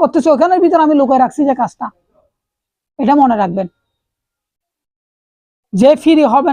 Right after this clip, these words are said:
না, হচ্ছে না কেন, এটা ভাই ম্যাগনেট জেনারেটরের মধ্যে ফ্রি অবশ্যই হবে।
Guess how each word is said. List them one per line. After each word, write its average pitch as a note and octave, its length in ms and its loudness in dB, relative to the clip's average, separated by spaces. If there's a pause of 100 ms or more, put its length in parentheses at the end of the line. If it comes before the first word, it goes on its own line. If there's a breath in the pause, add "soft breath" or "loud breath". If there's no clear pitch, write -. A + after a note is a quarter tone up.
না, C4 60 0 (140)
হচ্ছে C#4+ 340 -2
না A#3+ 60 0 (160)
কেন, B3 160 0 (720)
এটা C4 300 2
ভাই F4 160 2 (560)
ম্যাগনেট B3+ 420 2
জেনারেটরের D4+ 480 2
মধ্যে D4+ 260 2
ফ্রি C#4+ 160 0 (100)
অবশ্যই B3+ 360 -6
হবে। G#3 160 -4